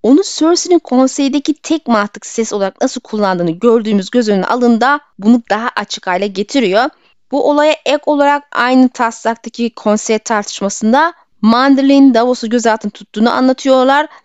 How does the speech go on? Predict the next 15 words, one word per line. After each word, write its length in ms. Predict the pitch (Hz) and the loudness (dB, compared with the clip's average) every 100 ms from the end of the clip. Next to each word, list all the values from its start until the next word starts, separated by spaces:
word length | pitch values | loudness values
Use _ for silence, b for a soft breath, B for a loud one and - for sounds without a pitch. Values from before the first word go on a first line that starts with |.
| - | -6
ve 260 | 220 233 214 | 0 0 2
Davos'un 400 | 233 233 - 240 | 0 0 -2 -4
ilk 220 | 233 - | -6 -8
üç 200 | 247 - 254 | -8 -4 -2
dans 200 | 240 - | -2 -2
bölümü 360 | 214 220 262 262 | -2 2 4 2
bu 60 | 247 | -2
taslakta 600 | 226 208 - 202 180 170 | -4 -6 -4 -6 -4 -2
da 80 | |
mevcut 460 | 165 175 214 262 - | 0 0 0 -4 -2
ve 100 | 247 - - | -4 -4 -6
yayımlanan 680 | 214 233 247 247 262 269 208 | 0 4 6 4 2 0 -2
versiyonlarıyla 840 | 214 220 - 214 233 202 247 202 | -4 -4 -4 2 4 4 0 -2
büyük 220 | 220 190 | -6 -4
ölçüde 440 | 170 - 240 277 | -8 -4 -2 -2